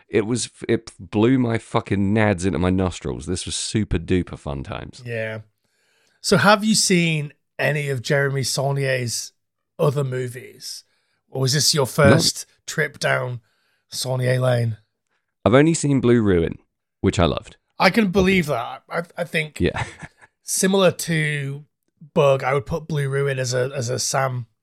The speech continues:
Speaker 2: as a Sam Russo movie.
Speaker 1: I loved it. I loved it a lot. Um, and am I right in thinking?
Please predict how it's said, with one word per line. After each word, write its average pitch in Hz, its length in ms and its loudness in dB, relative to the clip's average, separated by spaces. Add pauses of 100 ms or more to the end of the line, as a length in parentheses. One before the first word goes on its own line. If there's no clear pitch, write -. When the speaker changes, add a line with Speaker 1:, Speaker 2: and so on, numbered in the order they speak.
(140)
Speaker 2:
as 127 80 -8
a 117 40 -4
Sam 131 240 0
Russo 123 360 -2
movie. 113 420 -10 (920)
Speaker 1:
I 92 80 4
loved 82 260 4
it. 57 140 -2
I 65 40 0
loved 80 220 0
it 65 60 2
a 62 60 2
lot. 78 340 0 (180)
Um, 82 520 2 (420)
and 95 120 2
am 101 100 6
I 110 80 6
right 120 260 6
in 127 120 2
thinking? - 800 -2